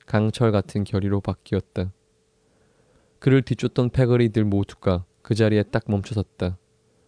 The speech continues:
그러나 한 친구가 그에게로 달려들어 주먹을 휘둘렀다가 기가 막히게도 받아치는 한 방에 그대로 쭉 뻗고 말았다. 흑인 병사가 주먹을 움켜쥐고 말했다. "난 이제 가겠다."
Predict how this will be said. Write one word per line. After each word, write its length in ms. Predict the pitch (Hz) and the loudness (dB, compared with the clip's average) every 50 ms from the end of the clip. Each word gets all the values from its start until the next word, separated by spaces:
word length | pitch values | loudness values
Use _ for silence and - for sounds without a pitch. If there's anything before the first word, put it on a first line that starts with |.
| _ _ _ _ _ _ _ | _ _ _ _ _ _ _
그러나 280 | - - 123 120 123 117 | -2 0 2 2 4 4
한 180 | 117 131 127 120 | 4 2 0 0
친구가 560 | - - 139 131 127 120 113 110 113 110 107 | -2 -2 -2 0 0 0 2 2 2 2 0
그에게로 480 | - - - 113 110 107 107 107 110 | 0 0 2 2 2 4 2 2 2
달려들어 680 | 107 107 104 101 101 104 101 98 - - 95 90 90 87 - _ _ _ _ _ | 2 2 0 0 0 0 0 -2 -2 -4 -4 -4 -4 -6 -8 _ _ _ _ _
주먹을 440 | - - - 113 113 113 110 117 113 | -10 -4 0 0 2 2 2 0 0
휘둘렀다가 800 | - 113 104 - 110 107 104 - _ - 92 87 - 90 90 92 - _ _ _ _ _ _ _ _ _ _ | -2 -2 -2 0 0 0 0 -2 _ -4 -4 -4 -2 -4 -4 -4 -6 _ _ _ _ _ _ _ _ _ _
기가 240 | - - 117 117 120 | -10 -4 0 0 2
막히게도 560 | 110 110 101 - - - - - 113 101 107 | 2 2 0 -2 -6 -12 -6 -4 -2 0 0
받아치는 540 | 98 - 104 101 107 107 - - - 110 107 | 0 0 0 0 0 -2 -2 -4 -2 -2 -2
한 240 | 101 107 107 104 98 | 0 0 -2 -2 -2
방에 340 | 101 92 90 90 87 90 92 - _ _ _ | -2 0 0 -2 -2 -4 -6 -10 _ _ _
그대로 360 | - 104 101 113 110 110 101 - _ | -6 -2 0 2 2 2 0 -2 _
쭉 240 | - - - - | -8 -8 -8 -6
뻗고 300 | - 117 104 - - 110 | -4 -6 -4 -2 0 0
말았다. 520 | 101 92 90 90 - _ _ - 95 92 95 - _ _ _ _ _ _ _ _ _ _ _ _ _ _ _ _ | 0 2 0 -2 -4 _ _ -6 -6 -6 -8 -10 _ _ _ _ _ _ _ _ _ _ _ _ _ _ _ _
흑인 260 | - 139 131 139 139 127 | 0 2 2 4 4 4
병사가 420 | 127 120 120 - 127 117 120 120 | 4 4 2 2 2 2 2 2
주먹을 420 | - - - 110 110 110 110 117 | 0 0 0 2 2 4 4 4
움켜쥐고 640 | 113 107 101 104 - - 120 110 - - - - 104 | 2 2 0 0 0 -2 -2 -2 -2 -4 -4 0 0
말했다. 560 | 92 90 90 90 - _ - 92 90 92 101 - _ _ _ _ _ _ _ _ _ _ _ _ _ _ _ _ _ _ | 2 2 2 0 0 _ -4 -4 -4 -4 -6 -10 _ _ _ _ _ _ _ _ _ _ _ _ _ _ _ _ _ _
"난 160 | - 104 104 | 0 0 2
이제 120 | 104 101 110 | 2 0 0
가겠다." 520 | - 104 92 98 90 - - 98 90 87 | 0 0 0 -2 -2 -2 -2 -4 -4 -4